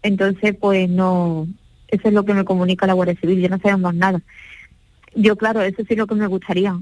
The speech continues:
que yo no sé si esas cámaras cada cierto tiempo, pues, eh, se borran, se, no sé,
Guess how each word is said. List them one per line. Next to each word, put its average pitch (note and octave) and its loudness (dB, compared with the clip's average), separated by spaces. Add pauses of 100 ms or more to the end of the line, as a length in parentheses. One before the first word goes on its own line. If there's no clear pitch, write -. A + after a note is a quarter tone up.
que F#3+ 0
yo F#3+ -2
no G3+ -2
sé G3 -4
si G#3 0
esas G3 -4
cámaras G3+ -2
cada F#3 -2
cierto G3 -2
tiempo, G#3 -4 (540)
pues, G3+ 2
eh, F3+ 0
se E3+ -2
borran, G3+ -2
se, F#3 -2
no G3 0
sé, G3+ -2